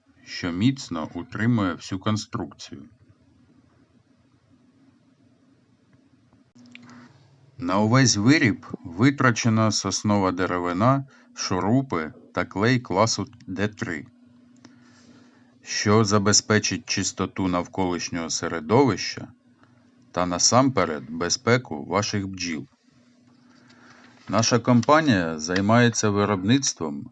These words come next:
різних видів вуликів і не тільки. Тому, якщо зацікавились,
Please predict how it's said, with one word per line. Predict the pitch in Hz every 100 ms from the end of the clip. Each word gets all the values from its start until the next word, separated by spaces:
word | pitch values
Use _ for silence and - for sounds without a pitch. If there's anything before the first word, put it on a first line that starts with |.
| -
різних | 85 117 123 110 92
видів | 87 104 107 95
вуликів | 87 78 69 - 87 - _
і | -
не | 92 117
тільки. | 110 80 67 - - - _ _ _ _ _ _ _
Тому, | - 90 107 117
якщо | 110 - 113
зацікавились, | 104 101 - 95 110 135 98 73 65 -